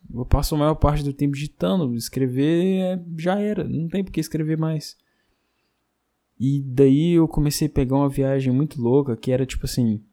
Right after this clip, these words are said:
é, o ser humano, ele tá perdendo a, a essência no sentido de,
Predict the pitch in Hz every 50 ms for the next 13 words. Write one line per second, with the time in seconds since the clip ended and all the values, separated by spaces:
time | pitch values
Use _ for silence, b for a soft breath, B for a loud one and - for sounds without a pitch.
0 | _ _ _ _ b b b b b b b b b b _ _ _ _ _ _
1 | _ _ _ _ - 107 120 120 117 117 117 117 113 113 107 - - - - -
2 | 156 156 160 147 131 127 131 143 147 147 139 - 143 139 - - 143 139 135 120
3 | 113 113 117 113 120 127 135 139 135 131 131 127 117 - - - - 113 123 123
4 | 120 117 113 104 - - - 117 123 135 135 - - - - 113 113 120 123 131
5 | 127 - - 117 113 110 104 - 98 117 120 123 - 120 113 113 - 139 131 131
6 | 127 123 120 123 120 117 90 -